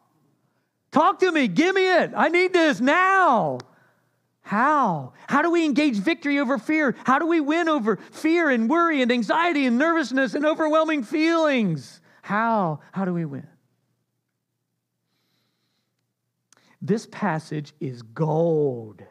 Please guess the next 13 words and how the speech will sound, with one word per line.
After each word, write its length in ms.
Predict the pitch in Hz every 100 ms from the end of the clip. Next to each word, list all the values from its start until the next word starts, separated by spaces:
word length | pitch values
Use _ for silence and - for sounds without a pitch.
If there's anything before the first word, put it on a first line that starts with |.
| _ _ _ _ _ _ _ _ _ _ _ _ _ _ _ _ _ -
And 200 | 190 151
this 220 | 165 254 226
passage 680 | - 202 180 160 151 156 - _
points 520 | - - 226 202 -
us 260 | 135 120 - -
to 80 |
this. 340 | 120 120 151 - _ _ _ _ _ _ _ _ _ _ _ _ _ _ _ _ _ _ _ _ _ _ _ _ _ _ _ _ _ _ _
Fear 880 | - - 302 269 196 170 185 214 -
is 300 | 220 208 156
defeated 1000 | 190 202 - 277 254 190 175 175 185 202
when 200 | 214 208
our 240 | 208 196
faith 720 | 175 - 311 302 226 220 -